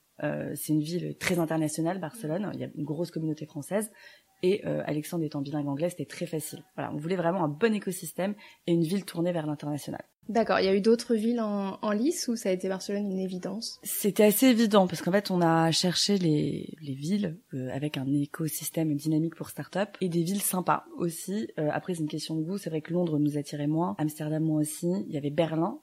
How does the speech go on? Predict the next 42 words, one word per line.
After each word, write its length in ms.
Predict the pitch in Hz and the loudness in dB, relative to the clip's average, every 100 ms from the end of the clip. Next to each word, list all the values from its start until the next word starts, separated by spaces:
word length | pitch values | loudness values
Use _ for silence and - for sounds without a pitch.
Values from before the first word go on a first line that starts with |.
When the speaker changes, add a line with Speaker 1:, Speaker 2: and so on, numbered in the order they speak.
| - | -14
Speaker 1:
on 20 | |
parle 140 | 151 135 | -14 -8
pas 160 | - | -4
un 80 | - | 0
mot 140 | 196 202 | 2 4
d'allemand. 460 | 190 185 185 185 _ _ _ _ | 4 4 2 0 _ _ _ _
Et, 200 | 170 180 | 0 2
euh, 80 | 160 | 2
niveau 240 | 165 165 | 0 -2
temps, 180 | 165 170 | -2 -2
c'est 180 | 175 - | -4 -6
pas 80 | 185 | -8
tout 100 | - 190 | -4 -4
à 40 | |
fait 120 | - | 2
la 80 | 170 | 2
même 140 | 160 | 2
chose. 260 | 160 240 359 | 4 6 6
Speaker 2:
Tout 560 | 480 - 370 415 302 - | 4 4 2 4 0 2
à 80 | 214 | 2
fait. 100 | 196 | 6
Speaker 1:
Donc 80 | 254 | 10
voilà, 180 | 220 175 | 10 10
c'était 140 | 202 | 6
plus 160 | 269 262 | 4 2
un 60 | |
choix 160 | - 226 | 4 6
personnel, 680 | 226 180 202 190 247 254 - | 4 2 4 6 6 4 2
euh, 200 | 170 165 | 2 2
enfin, 300 | 160 156 165 - | 6 4 4 4
mix 320 | 220 - 190 | 4 4 2
perso-pro 760 | 180 202 - 190 - - 208 226 | 2 0 2 0 0 4 6 8
avec 320 | 175 185 175 156 - - | 6 4 2 -4 -16 -10
toutes 140 | - 247 | -4 0
les 80 | 233 | 4
conditions 420 | 220 208 - 220 | 4 4 2 0
pour 160 | 196 | 2
une 80 | 170 | 2
bonne 160 | 180 202 | 2 2
qualité 320 | 190 180 180 | 0 0 -2
de 80 | 165 | 0
vie, 200 | 208 | -2